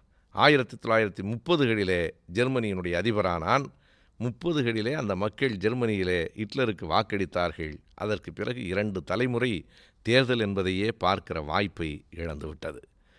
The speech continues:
ஹிட்லருக்கு அளித்த வாக்குதான் அவர்கள் கடைசியாக அளித்த வாக்கு. அதற்கு பிறகு அங்கே தேர்தல் நடைபெறவில்லை. "நான் தான் இந்த ஜெர்மனியினுடைய சர்வாதிகாரி" என்று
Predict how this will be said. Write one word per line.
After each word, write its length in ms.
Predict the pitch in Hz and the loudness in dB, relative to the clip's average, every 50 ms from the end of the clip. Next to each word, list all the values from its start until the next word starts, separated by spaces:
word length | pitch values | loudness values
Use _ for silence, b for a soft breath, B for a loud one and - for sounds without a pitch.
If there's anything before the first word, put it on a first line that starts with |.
| _ _ - | _ _ -8
ஹிட்லருக்கு 480 | 101 107 - - 123 120 107 104 - 107 | -8 -8 -2 0 2 2 2 0 0 0
அளித்த 280 | 101 104 90 - 92 | 0 0 0 0 0
வாக்குதான் 520 | 85 90 110 110 - - 110 101 113 120 139 | 2 4 2 2 2 0 2 4 4 4 4
அவர்கள் 360 | 127 101 104 101 101 101 90 | 2 0 0 0 0 -2 -2
கடைசியாக 640 | - - 101 107 110 - - 101 95 92 87 90 90 | -2 0 0 0 0 -2 -2 -2 0 0 0 0 -2
அளித்த 300 | 90 90 87 - - 85 | -2 -2 -4 -2 -4 -2
வாக்கு. 360 | 87 101 127 139 - - - _ _ _ b b b b b b b - | -2 -2 -4 -4 -6 -12 -20 _ _ _ b b b b b b b 4
அதற்கு 400 | - 160 190 190 170 139 165 120 | 8 8 8 8 8 6 2 2
பிறகு 560 | - 143 160 170 143 131 131 117 95 - - _ _ - | 4 6 6 6 6 4 4 2 2 0 -4 _ _ -2
அங்கே 300 | 117 123 117 110 101 - | 0 0 2 2 0 2
தேர்தல் 360 | - 127 151 143 127 123 104 | 2 2 2 2 2 0 0
நடைபெறவில்லை. 720 | 92 98 113 113 95 98 98 95 87 82 82 85 82 71 - _ | 2 2 2 2 2 2 0 0 0 0 -2 -2 -4 -4 -6 _
"நான் 340 | - 85 92 98 117 117 113 | -6 -2 2 2 2 2 2
தான் 240 | 107 120 127 139 151 - - | 2 2 0 -2 -4 -8 -8
இந்த 180 | 98 95 87 85 | -8 -6 -6 -4
ஜெர்மனியினுடைய 840 | 85 95 110 120 123 117 113 107 101 92 90 87 85 82 82 80 78 - | -4 -4 -4 -4 -2 -2 -2 -2 -2 -4 -4 -4 -6 -4 -4 -6 -6 -8
சர்வாதிகாரி" 720 | - - 110 117 127 135 127 110 104 90 95 98 98 98 | -8 -8 -6 0 2 4 4 4 2 0 -4 -4 -2 -4
என்று 380 | 101 117 143 180 170 120 82 | -4 -4 -2 -2 -2 -2 -2